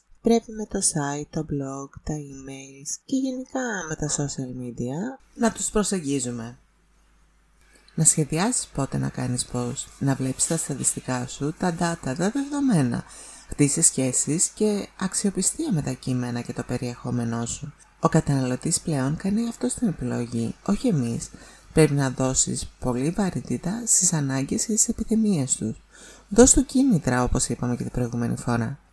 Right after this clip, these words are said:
Πλέον η κοινωνία, το δύο χιλιάδες είκοσι δύο, είναι ανθρωποκεντρική. Έχει σχέση με τον άνθρωπο. Ο καθένας από εμάς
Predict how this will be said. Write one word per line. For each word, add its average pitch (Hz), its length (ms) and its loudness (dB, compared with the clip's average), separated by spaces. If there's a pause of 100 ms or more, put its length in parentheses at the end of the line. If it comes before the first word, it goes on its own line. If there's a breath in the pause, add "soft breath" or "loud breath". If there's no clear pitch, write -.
(140)
Πλέον 143 320 4
η 160 60 2
κοινωνία, 127 840 2
το 131 140 0
δύο 131 120 0
χιλιάδες 139 300 0
είκοσι - 360 0
δύο, 117 360 0 (360 loud breath)
είναι 233 220 6
ανθρωποκεντρική. 160 1000 2 (500 soft breath)
Έχει - 280 2
σχέση 233 380 2
με 247 80 4
τον 175 220 2
άνθρωπο. - 680 -2 (920 soft breath)
Ο - 80 2
καθένας 165 500 2
από 185 140 0
εμάς 135 500 0